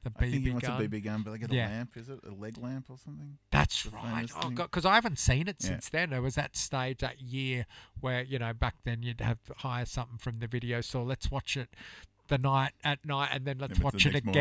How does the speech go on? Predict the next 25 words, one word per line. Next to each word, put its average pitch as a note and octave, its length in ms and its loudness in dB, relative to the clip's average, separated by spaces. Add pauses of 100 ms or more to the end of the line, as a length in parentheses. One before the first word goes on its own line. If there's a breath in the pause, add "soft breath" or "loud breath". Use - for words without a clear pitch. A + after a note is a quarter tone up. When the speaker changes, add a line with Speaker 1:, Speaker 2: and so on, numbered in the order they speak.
(140)
Speaker 2:
morning C3 60 -4
Speaker 1:
before C#3+ 360 10
we C#3+ 80 10
Speaker 2:
before D3 100 12
Speaker 1:
have A#2+ 80 12
Speaker 2:
we A#2 60 2
Speaker 1:
to C#3+ 80 12
Speaker 2:
take - 80 6
it - 0 -
Speaker 1:
take D3 300 10
it - 60 -12
Speaker 2:
back. - 200 4
Speaker 1:
back, - 180 -2
'cause - 260 -8
it's - 160 -10
only E3 320 4
an D3 120 4
overnight D3 560 4
rental. D3 260 -2
Speaker 2:
Hearing G#3 200 2
that G3+ 200 -2
term, E3 300 2
"take - 260 -6
it - 140 -12
back," C3+ 320 -12